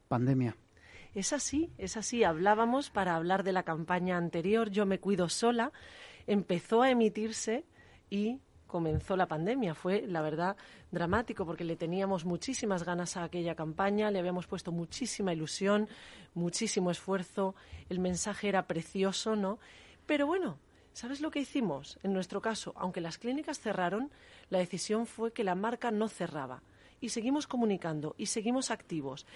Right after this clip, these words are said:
Speaker 2: Y todo el equipo generaba contenidos de interés, contenidos, eh, relevantes para los consumidores estando en sus casas. Para mí, creo que fue un,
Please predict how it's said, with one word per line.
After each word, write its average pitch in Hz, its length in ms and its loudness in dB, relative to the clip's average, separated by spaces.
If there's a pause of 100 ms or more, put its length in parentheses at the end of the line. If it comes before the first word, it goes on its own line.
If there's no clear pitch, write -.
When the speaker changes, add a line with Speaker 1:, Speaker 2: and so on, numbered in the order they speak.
(180)
Speaker 2:
Y 196 120 -4
todo 277 280 2
el 277 80 0
equipo 233 300 -2
generaba 196 460 0
contenidos 196 560 0
de 170 80 -2
interés, 208 580 -2
contenidos, 175 600 -2 (380)
eh, 185 300 0
relevantes 196 880 2
para 175 220 0
los 160 140 -4
consumidores 175 720 -4
estando 175 320 -6
en 156 40 -6
sus - 200 -18
casas. 294 500 -6 (840)
Para 202 200 -2
mí, 269 300 0
creo 208 180 2
que 214 120 -4
fue 226 200 0
un, 220 460 2